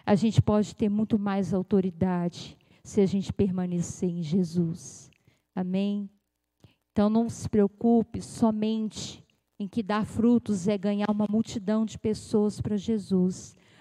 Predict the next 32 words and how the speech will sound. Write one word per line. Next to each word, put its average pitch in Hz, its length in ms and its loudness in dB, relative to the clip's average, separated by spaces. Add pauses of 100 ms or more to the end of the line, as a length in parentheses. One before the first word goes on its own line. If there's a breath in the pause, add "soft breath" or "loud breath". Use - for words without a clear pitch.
Não 208 200 2
é 233 60 2
isso 233 360 -2
que 226 100 -2
o 220 40 -2
texto 202 500 -2
se - 160 -4
refere. 156 760 -4 (1400 soft breath)
O - 80 -6
Senhor 208 380 2
tá 214 140 2
preocupado 202 580 2
com - 100 -6
a 202 40 -2
sua - 260 2
vida. 185 500 -2 (1400 loud breath)
O 208 80 2
Senhor 226 540 8
está 233 300 -2
muito 262 500 4
preocupado 226 720 4
em 220 100 0
transformar 269 800 0
seu 226 200 -6
coração. 185 840 -4 (720)
Que 180 100 -6
você 214 180 -4
seja 220 380 2
mais 226 360 -2
parecido 220 720 -4
com 220 260 2
Ele. 175 500 -2